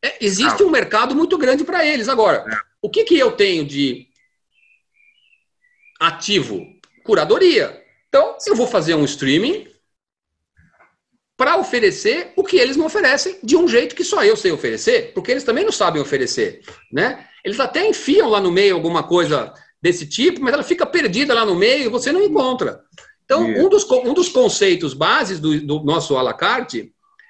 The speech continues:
Speaker 1: é esse. Um é o filme que você quer, aonde quer que você esteja.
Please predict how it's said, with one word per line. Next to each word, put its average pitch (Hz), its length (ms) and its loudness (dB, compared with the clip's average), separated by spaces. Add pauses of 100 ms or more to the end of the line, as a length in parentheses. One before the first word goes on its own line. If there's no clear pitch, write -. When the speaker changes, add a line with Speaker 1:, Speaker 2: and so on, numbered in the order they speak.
Speaker 1:
é 240 120 4
esse. - 460 0 (640)
Um 311 200 4
é 175 280 0 (960)
o 165 80 -2
filme 285 280 -2
que 254 100 -2
você 202 300 0
quer, 233 460 0
aonde 196 280 -2
quer 214 220 -2
que 226 80 -8
você 214 220 -2
esteja. 143 540 -2